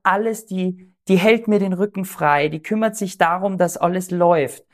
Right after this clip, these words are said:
Und ich bin der, der die Sachen kreiert. Ich bin der Kreative. Ich bin der, der schaut, dass unsere Coaches zu un-, unsere Teilnehmer zu uns kommen und mit einem geilen Gefühl wieder rausgehen, ja. Und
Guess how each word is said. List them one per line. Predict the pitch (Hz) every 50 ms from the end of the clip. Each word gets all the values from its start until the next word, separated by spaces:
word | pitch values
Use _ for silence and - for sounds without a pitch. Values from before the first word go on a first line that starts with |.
| - - - - -
Und | - 190 175
ich | 226 220 - -
bin | 226 214 196
der, | 190 185 185 185 196 202
der | 202 202 180 175
die | 180 185
Sachen | 185 190 175 170 - 185
kreiert. | 180 - 175 196 196 190 190 190 170 143 - -
Ich | - -
bin | - 180 180 175
der | 175 175
Kreative. | 175 - - 190 185 185 185 - - 185 196 185 185 160
Ich | 147 151 - -
bin | 175 170 170
der, | 170 170 170 175
der | 175 175 170
schaut, | - - 180 156 165 180 185 180 - - - - - - - -
dass | 170 170 160 -
unsere | - 185 190 180 190 165 175 170 175 175 - _ _ _ _ _ -
Coaches | - 196 196 208 196 202 220 208 202 202 -
zu | - 202 160
un-, | 202 202 -
unsere | - 185 175 185 196 185
Teilnehmer | - 185 180 190 202 202 202 190 196 190
zu | 190 208 -
uns | - 220 233 233 226
kommen | - - 202 196 190 190 196 196 190 - - - - -
und | - 180 185 165
mit | 185 190 185
einem | 180 180 185
geilen | 185 170 160 170 175 175
Gefühl | 175 180 185 - 175 165 151
wieder | 156 151 151 -
rausgehen, | 131 131 135 135 - - 135 120 123 - _ _ -
ja. | 139 135 139 151 165 170 - - - - - - - _ _
Und | - 180 185 185 190 190 190 190 - -